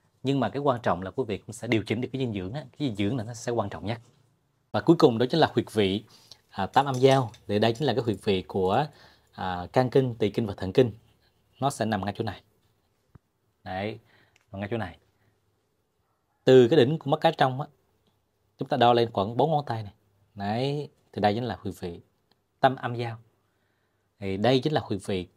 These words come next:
của cả ba đường kinh, nó giao điểm, à, can kinh, tỳ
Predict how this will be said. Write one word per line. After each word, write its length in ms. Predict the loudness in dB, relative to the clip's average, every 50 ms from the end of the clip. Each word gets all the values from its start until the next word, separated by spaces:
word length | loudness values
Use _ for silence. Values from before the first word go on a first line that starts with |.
| _ _ _ _
của 200 | _ -2 -2 -2 -4 -10 _ _
cả 220 | -6 -6 -4 -4
ba 200 | 0 2 2 2
đường 140 | 2 2 0
kinh, 180 | 0 0 -2 -2 -6 _ _ _ _ _ _
nó 80 | -10 -6
giao 220 | -2 -2 -2 0
điểm, 280 | -2 -4 -4 -6 -8 -12 -16 _ _ _ _ _ _ _ _
à, 280 | -12 -10 -10 -10 -12 -4
can 200 | -4 -4 -4 -2
kinh, 180 | -6 -8 -8 -6
tỳ 180 | -4 -6 -6